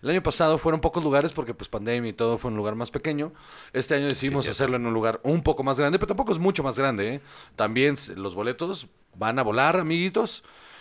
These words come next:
Speaker 1: Este, entonces,
Speaker 2: No.
Speaker 1: compren sus boletos con anticipación para que le caigan a la grabación en vivo del episodio número doscientos, en el que habrá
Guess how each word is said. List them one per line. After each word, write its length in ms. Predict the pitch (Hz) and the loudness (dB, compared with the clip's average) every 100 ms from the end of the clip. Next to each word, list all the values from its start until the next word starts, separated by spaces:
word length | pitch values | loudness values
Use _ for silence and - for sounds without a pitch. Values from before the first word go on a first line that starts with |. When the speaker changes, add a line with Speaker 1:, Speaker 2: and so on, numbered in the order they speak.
| - | -20
Speaker 1:
Este, 840 | - 110 - - 107 104 107 104 104 | -8 -8 -8 -2 0 2 2 4 2
entonces, 500 | 101 131 147 - - - | 0 0 0 -2 -8 -14
Speaker 2:
No. 80 | - | 0
Speaker 1:
compren 380 | 147 160 160 143 | 0 2 -2 -2
sus 140 | 127 | -2
boletos 260 | 123 139 - | -2 -2 0
con 120 | 123 | 0
anticipación 800 | 117 104 107 120 - 175 196 196 - - _ - _ | 0 -6 -4 -2 2 4 4 0 -12 -20 _ -20 _
para 320 | 143 151 165 | 2 2 2
que 340 | 160 156 165 - | 0 0 0 -2
le 180 | 120 113 | -4 0
caigan 400 | 143 147 151 156 - | 4 4 4 2 2
a 80 | |
la 100 | 127 | 4
grabación 600 | 131 120 107 - 139 139 - | 6 4 4 2 2 2 4
en 240 | 226 262 | 4 6
vivo 380 | 247 240 214 - _ _ _ _ - _ | 4 4 2 -2 _ _ _ _ -20 _
del 240 | 101 139 135 | 2 4 4
episodio 400 | - - 139 131 | 2 2 4 4
número 240 | 143 123 | 4 2
doscientos, 480 | 104 147 135 135 - | 4 2 0 -4 -6
en 100 | 139 | -2
el 100 | 139 | 0
que 120 | 139 | 2
habrá 260 | 143 196 | 2 2